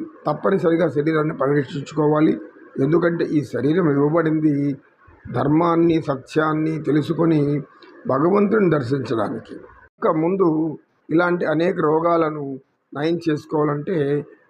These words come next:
దానికి పతంజలి మహర్షి గారు మనకు ముందే తెలియజేశారు. యోగాసనాలు, యోగ క్రియలు, ప్రాణాయామ ఇవి కానీ సా-, సాధన చేస్తూ ఉన్నట్లయితే ఈ రోగాలన్నింటినీ నివారించవచ్చు.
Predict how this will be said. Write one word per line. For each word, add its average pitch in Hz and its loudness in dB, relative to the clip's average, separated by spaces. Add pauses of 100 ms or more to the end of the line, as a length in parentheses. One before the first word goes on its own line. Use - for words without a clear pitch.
(140)
దానికి 151 0
పతంజలి 156 0
మహర్షి 151 -2
గారు 151 2
మనకు 143 -2
ముందే 156 2
తెలియజేశారు. 147 2 (140)
యోగాసనాలు, 151 0
యోగ 151 0 (100)
క్రియలు, 151 2 (800)
ప్రాణాయామ 156 0 (220)
ఇవి 165 2
కానీ 175 2
సా-, 143 -4
సాధన 147 0 (400)
చేస్తూ 151 0
ఉన్నట్లయితే 185 2 (640)
ఈ 220 4
రోగాలన్నింటినీ 190 2
నివారించవచ్చు. 151 -2